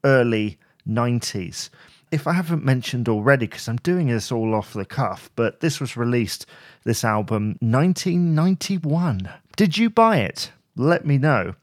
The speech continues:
Three A M Eternal, the K L F. Loved this song growing up. So many kind of samples and bits and pieces, and the K L F were all over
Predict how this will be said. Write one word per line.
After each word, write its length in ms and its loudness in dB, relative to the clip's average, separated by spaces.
Three 260 0
A 220 4
M 140 4
Eternal, 720 2
the 120 -2
K 260 0
L 160 2
F. 400 -4
Loved 560 2
this 160 -2
song 360 -4
growing 360 0
up. 240 -2
So 380 -2
many 340 2
kind 260 -2
of 60 -6
samples 680 -2
and 160 -6
bits 320 -6
and 120 -6
pieces, 640 -4
and 200 4
the 60 2
K 240 0
L 140 4
F 180 2
were 180 2
all 280 2
over 500 2